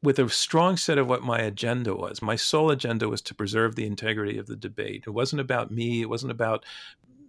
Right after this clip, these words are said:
showing that I was smarter than these people, or that I could get them, or I could catch them out. It was a very, very specific focus. I need to make sure that they're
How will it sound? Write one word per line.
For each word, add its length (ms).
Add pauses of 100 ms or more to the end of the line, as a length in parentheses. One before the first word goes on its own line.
(120)
showing 440
that 100
I 100
was 160
smarter 440
than 240
these 200
people, 680
or 200
that 180
I 120
could 240
get 260
them, 180
or 120
I 120
could 200
catch 340
them 160
out. 300
It 140
was 320 (560)
a 60
very, 360
very 260
specific 600
focus. 540
I 140
need 280
to 80
make 180
sure 340
that 160
they're 320